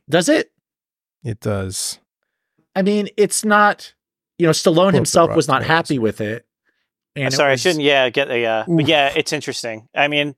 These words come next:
Speaker 2: It's got thirty-one tomato meter and thirty-one
Speaker 3: <laughs>
Speaker 2: audience score.
Speaker 1: Oh, really?
Speaker 2: That's a Rotten Tomato, buddy.
Speaker 1: I mean, a-, as a kid, I hated it, right? Because it's a Rocky movie where he never has a boxing match.
Speaker 3: Mm.
Speaker 2: Oh,
Speaker 1: Right?
Speaker 2: jeez.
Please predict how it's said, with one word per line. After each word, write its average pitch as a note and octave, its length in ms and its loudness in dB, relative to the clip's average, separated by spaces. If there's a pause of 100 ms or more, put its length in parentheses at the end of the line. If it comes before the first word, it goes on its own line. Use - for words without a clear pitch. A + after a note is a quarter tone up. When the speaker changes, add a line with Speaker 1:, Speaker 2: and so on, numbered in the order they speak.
(120)
Speaker 2:
It's C#3 180 -2
got C3 300 2
thirty-one F3 720 4
tomato C3 420 4
meter D#3+ 360 4
and A2 240 -2
thirty-one C3+ 760 2
Speaker 3:
<laughs> - 100 -2
Speaker 2:
audience A2 460 -2
score. G2+ 540 -4 (260)
Speaker 1:
Oh, G3+ 160 2
really? G3+ 540 4
Speaker 2:
That's C#3 180 4
a D#3+ 80 4
Rotten B2+ 320 4
Tomato, A2+ 380 2
buddy. G#2 400 0
Speaker 1:
I - 40 0
mean, A#3 300 2
a-, A#3+ 140 4 (160)
as A3+ 240 2
a A3 40 -4
kid, C#4 360 0
I F#3+ 140 2
hated D#3 380 2
it, F#2 160 -10 (200)
right? C3 340 -2 (100)
Because D3 300 0
it's D3+ 140 0
a D3+ 60 4
Rocky D#3+ 380 2
movie C#3+ 300 4
where B2 160 2
he B2 200 -2 (120)
never B2+ 380 2
has B2+ 180 0
a B2 80 0
boxing A2 400 -6
match. C#3+ 420 -4 (720)
Speaker 3:
Mm. A#2+ 160 -12
Speaker 2:
Oh, D#3 80 2
Speaker 1:
Right? D#3 220 4
Speaker 2:
jeez. - 540 -4